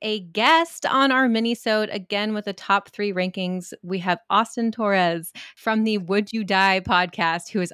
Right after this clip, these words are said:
also a horror filmmaker just like us. So we're gonna get real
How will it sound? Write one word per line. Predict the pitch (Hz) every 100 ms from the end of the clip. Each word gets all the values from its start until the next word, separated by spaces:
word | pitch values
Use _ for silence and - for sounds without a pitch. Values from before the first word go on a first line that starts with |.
| -
also | 196 214 262 233
a |
horror | 220 214
filmmaker | 214 202 185 185 202 185
just | 220 247 -
like | 269 233
us. | 202 196 -
So | - 190
we're |
gonna | 190 190
get | 185 -
real | 185 233 233